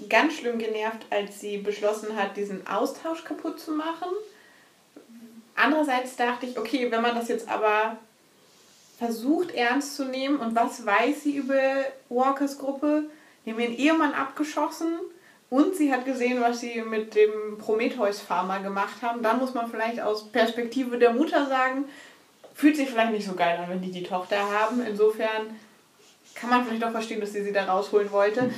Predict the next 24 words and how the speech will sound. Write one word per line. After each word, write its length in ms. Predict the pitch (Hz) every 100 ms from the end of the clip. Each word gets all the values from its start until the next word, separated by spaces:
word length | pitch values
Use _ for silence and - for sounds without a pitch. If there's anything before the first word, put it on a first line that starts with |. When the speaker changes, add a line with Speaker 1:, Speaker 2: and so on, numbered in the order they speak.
| - -
Speaker 1:
Aber 240 | 233 247
dann 160 | 240 240
hätte 180 | 240
sie 160 | 220 220
es 140 | 220
ja 100 | 226
immerhin 360 | 214 226 233 226
noch 100 | 208
so 160 | 214 214
versuchen 360 | 220 220 226 226
können, 500 | 226 208 202 - - -
wie 180 | 196 190
wir 260 | 185 175 165 -
vorhin 340 | - 202 208 196
erwähnt 340 | 196 214 269
haben: 240 | 262 247 247
so, 120 | 226 226 -
„Nimm 160 | 202 196
doch 120 | 220
einfach 300 | 233 240 240
Ophelia 460 | 254 277 311 320 302
und 80 | 311
fahr 180 | 330 330
zurück“, 360 | 349 381 381